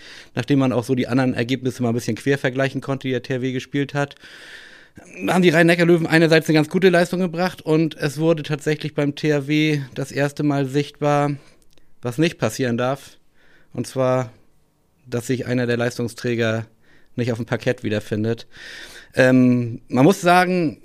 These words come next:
was sehr positiv in diesem Spiel trotzdem war, war, dass der Punkt geholt worden ist, denn das Spiel war eigentlich schon fünf Minuten vorm Ende verloren. Und dass sie sich da zurückgekämpft haben, finde ich, ist eher ein moralischer Sieg.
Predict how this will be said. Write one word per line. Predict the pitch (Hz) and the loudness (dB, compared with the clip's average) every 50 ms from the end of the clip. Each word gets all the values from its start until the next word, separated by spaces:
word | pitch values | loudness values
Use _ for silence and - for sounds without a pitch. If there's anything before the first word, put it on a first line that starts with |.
| - - | -16 -12
was | 131 123 143 147 139 - | -6 -2 -2 -2 -2 0
sehr | 143 160 156 143 | 0 2 2 2
positiv | 139 - - 208 170 180 156 180 170 165 | 2 2 0 0 0 0 -4 -4 -4 -4
in | 165 | -4
diesem | 156 151 127 - | -4 -4 -4 -4
Spiel | - - 165 156 | -2 -2 -2 0
trotzdem | - - 151 - - 156 139 | 0 -2 -2 0 0 0 2
war, | 143 143 139 131 135 | 2 2 2 2 2
war, | 131 123 | 0 0
dass | 131 123 | 0 0
der | - 131 110 | 0 0 0
Punkt | - - 156 151 - | 2 2 0 0 0
geholt | 135 120 120 117 - | 0 0 0 0 0
worden | 123 113 117 117 | 0 -2 0 0
ist, | 113 113 - | -2 -4 -2
denn | 120 113 | -2 -2
das | 110 104 | -2 -4
Spiel | - - - 127 123 110 | -6 -4 -4 -2 -2 -2
war | 110 104 - - | -2 -4 -4 -6
eigentlich | 101 107 107 110 110 101 - | -8 -8 -6 -6 -8 -8 -6
schon | - 110 107 101 101 98 - - _ _ - _ _ _ _ _ _ - - | -6 -4 -4 -4 -6 -8 -10 -18 _ _ -20 _ _ _ _ _ _ -20 -12
fünf | - - 117 113 | -6 -6 -6 -4
Minuten | - 113 110 104 110 | -2 -2 -2 -2 -2
vorm | - 117 - - | -4 -4 -2 -2
Ende | 107 113 107 104 | -2 -2 -2 -2
verloren. | - - 110 110 113 110 110 113 117 104 104 - - - - - - - | -4 -4 -2 -2 0 0 0 0 -2 -2 -4 -8 -12 -18 -18 -16 -12 -8
Und | 98 107 | -6 -6
dass | 104 | -4
sie | 107 110 | -4 -4
sich | 104 - | -4 0
da | 127 147 | 0 0
zurückgekämpft | 160 - 147 143 - 120 117 - 127 123 - - | 0 0 -2 -4 -4 -4 -4 -4 -4 -4 -2 -2
haben, | 131 117 110 113 110 117 - | -2 -2 0 -2 -4 -6 -6
finde | - 113 - - 120 120 | -10 -8 -2 -2 -2 -2
ich, | 110 113 - | -2 -4 -6
ist | 113 107 - - - | -8 -8 -8 -10 -8
eher | - 123 120 117 110 107 | -2 0 0 0 0 0
ein | 113 110 110 | -2 0 0
moralischer | 113 110 101 113 117 117 117 110 - 110 101 | 0 0 -2 -4 -4 -4 -4 -4 -4 -4 -4
Sieg. | 98 135 160 185 185 - - - | -4 -4 -4 -4 -6 -10 -18 -20